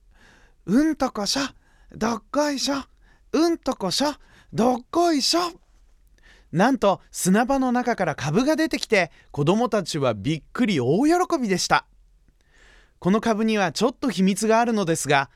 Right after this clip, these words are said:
子どもたちは大好きな絵本、大きな株のお話の世界を楽しみ、にっこりの笑顔がいっぱい見れました。農家の皆さん、もし抜けない株がありましたら、折戸こども園の子どもたちにお任せください。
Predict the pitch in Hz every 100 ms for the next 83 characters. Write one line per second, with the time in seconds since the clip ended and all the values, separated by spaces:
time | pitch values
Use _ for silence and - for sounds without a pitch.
0 | _ _ - 151 175 208 185 - 143 120
1 | 170 247 - 196 143 107 120 208 - _
2 | _ _ - - 185 302 240 233 190 -
3 | 139 139 208 - _ 156 151 143 180 202
4 | 208 202 220 214 185 151 160 180 190 175
5 | 160 - - - 180 185 - 262 277 208
6 | 165 185 226 180 151 131 - - 220 247
7 | 247 233 233 - 180 - _ _ _ _
8 | - _ _ _ _ _ _ - 175 254
9 | 220 196 156 156 196 208 156 _ _ _
10 | _ - 175 233 226 160 131 190 240 240
11 | 208 208 226 208 214 233 - 196 165 -
12 | _ - 143 180 208 185 190 202 202 175
13 | 160 - 143 226 247 226 185 214 110 117
14 | 170 233 247 233 233 220 226 233